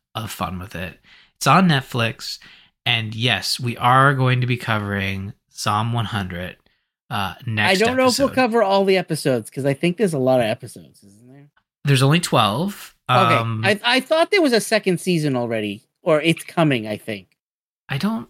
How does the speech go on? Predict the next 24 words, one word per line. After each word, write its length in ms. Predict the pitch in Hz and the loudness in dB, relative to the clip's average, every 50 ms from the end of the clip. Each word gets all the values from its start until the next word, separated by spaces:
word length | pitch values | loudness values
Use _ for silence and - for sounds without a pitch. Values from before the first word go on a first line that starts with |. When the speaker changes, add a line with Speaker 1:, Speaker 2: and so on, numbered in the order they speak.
| _ _ - | _ _ -2
Speaker 1:
I'm 160 | - 147 160 170 | 0 2 4 4
not 200 | 185 175 - - | 2 2 0 -2
too 120 | - 160 | -2 0
sure, 220 | 139 - - 156 139 | 2 2 4 4 4
but 180 | 120 120 120 - - - - - - - - _ - | 2 0 -2 -4 -8 -20 -20 -20 -20 -20 -12 _ 0
it 140 | 147 143 147 | 2 4 4
is 160 | 160 170 165 | 4 6 4
interesting 500 | 160 170 165 175 147 - - 127 120 120 | 4 2 2 2 0 2 2 2 2 2
because 380 | 123 120 - - 123 120 113 113 | 0 -2 0 0 0 0 0 0
Netflix 500 | 120 131 156 - - 180 170 - - - | 0 0 -2 -2 -4 -6 -4 -6 -8 -8
kind 260 | - - 143 135 135 | -6 -4 -2 0 0
of, 140 | 131 127 123 | -2 -2 0
like, 380 | 113 110 107 104 - - _ _ _ - | -2 -2 -2 -2 -6 -12 _ _ _ -6
Netflix 320 | 160 - - 214 208 - - | -6 -6 -6 -6 -6 -4 -2
does, 280 | 180 160 143 135 - | -2 -2 -2 -2 -6
has 220 | - 110 123 131 123 | -8 -6 -4 -4 -2
been 160 | 123 131 123 | -2 -2 0
doing 200 | 123 123 123 120 | 0 0 0 0
a 60 | 120 | 2
lot 140 | 113 110 104 | 0 0 0
of, 40 | 107 101 | 0 -2
like, 120 | 98 95 | -4 -4
regional 400 | 101 98 107 110 120 120 123 123 | -6 -6 -6 -4 -4 -4 -4 -4
content, 540 | - - 123 127 131 - 143 156 165 165 165 | -4 -4 -4 -4 -4 -4 -4 -4 -4 -4 -6